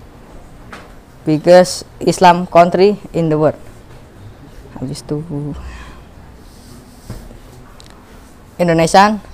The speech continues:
Indonesia too have, uh, many island,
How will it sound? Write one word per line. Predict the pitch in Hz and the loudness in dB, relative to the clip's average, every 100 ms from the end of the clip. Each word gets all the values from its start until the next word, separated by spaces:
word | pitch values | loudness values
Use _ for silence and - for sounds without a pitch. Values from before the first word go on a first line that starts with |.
| - - - - | -20 -20 -20 -8
Indonesia | 147 151 175 190 | -2 -2 2 0
too | 190 185 | 2 2
have, | 185 156 - 160 | 4 0 0 0
uh, | 165 160 156 170 - - - - - - - | 2 4 2 -2 -10 -20 -20 -20 -20 -14 -4
many | 170 180 - | 0 0 2
island, | 180 160 131 | 2 2 0